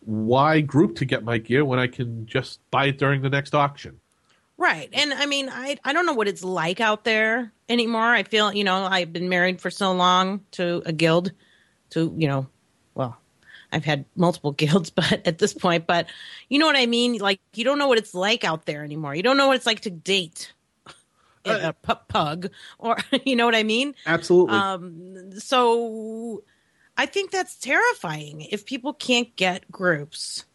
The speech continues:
Speaker 2: because most people are soloing or, you know, soloing and, like, buying loot rights. I, I, ugh,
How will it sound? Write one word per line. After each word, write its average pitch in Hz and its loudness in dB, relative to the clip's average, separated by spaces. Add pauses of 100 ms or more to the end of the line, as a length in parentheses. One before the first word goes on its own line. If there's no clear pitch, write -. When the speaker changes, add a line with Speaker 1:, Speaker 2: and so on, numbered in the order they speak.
(120)
Speaker 2:
because 185 2 (600)
most 202 2
people 202 2
are 180 2 (140)
soloing 220 2 (520)
or, 190 2
you 214 2
know, 190 4
soloing 262 2
and, 208 0
like, 185 0
buying 208 -2 (760)
loot 254 -4
rights. 160 -10 (920)
I, 247 0
I, 240 -4
ugh, 156 -6